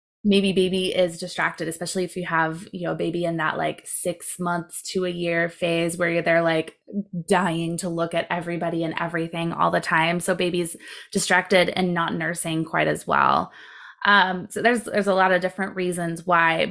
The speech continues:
but it's really important to prioritize breastfeeding and make sure that any family that you're spending time with during the holidays also understands that, because, you know,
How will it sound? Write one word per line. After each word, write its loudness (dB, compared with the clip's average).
but 4
it's -6
really 2
important -4
to 0
prioritize 0
breastfeeding -2
and -2
make -4
sure 2
that 0
any 0
family -4
that -4
you're -6
spending -4
time -6
with -2
during -2
the -2
holidays -2
also 0
understands -2
that, -2
because, 0
you -2
know, -2